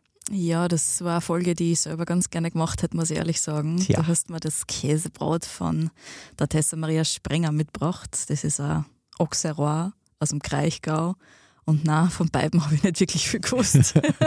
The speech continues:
Speaker 1: <laughs> So ehrlich muss ich sein, aber die Tessa habe ich halt schon auf dem Schirm gehabt und auf der Liste gehabt.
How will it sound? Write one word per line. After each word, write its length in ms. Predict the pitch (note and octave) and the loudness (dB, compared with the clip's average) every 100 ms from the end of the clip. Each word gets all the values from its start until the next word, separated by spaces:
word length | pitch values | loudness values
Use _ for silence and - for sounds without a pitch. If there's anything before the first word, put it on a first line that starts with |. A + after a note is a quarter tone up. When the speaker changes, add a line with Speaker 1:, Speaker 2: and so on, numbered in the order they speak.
| D4+ F4+ | 2 2
Speaker 1:
<laughs> 520 | D4 - - - C#4 | 0 0 -10 -10 -6
So 100 | - | 0
ehrlich 320 | F3+ G3 G#3 | 2 4 2
muss 160 | G3 G3 | 2 2
ich 100 | F#3+ | 2
sein, 220 | E3 G3 | 2 2
aber 140 | F3+ | 2
die 80 | F3 | -2
Tessa 440 | - F3 G3 - G3 | 0 0 0 0 2
habe 120 | F#3 | 2
ich 60 | |
halt 120 | F3+ - | 2 0
schon 120 | F#3+ | 0
auf 160 | F3+ - | 0 0
dem 100 | F#3 | 0
Schirm 240 | F#3+ G#3+ | 2 2
gehabt 300 | A3+ G#3+ - | 2 -2 -2
und 80 | F3+ | -2
auf 120 | F3 | -2
der 120 | F3+ | 0
Liste 260 | F#3 - G#3 | 0 0 -2
gehabt. 400 | G3+ A3+ - | -2 -4 -6